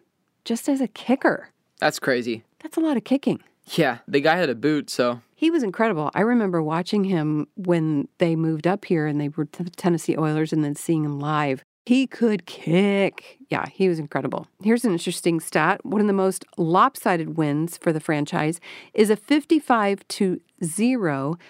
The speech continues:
Speaker 1: victory over the then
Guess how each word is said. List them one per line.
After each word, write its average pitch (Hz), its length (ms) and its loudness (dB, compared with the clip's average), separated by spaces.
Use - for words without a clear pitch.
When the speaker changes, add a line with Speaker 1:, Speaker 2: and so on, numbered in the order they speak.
Speaker 1:
victory 175 640 0
over 170 420 0
the 156 320 -2
then 180 340 -2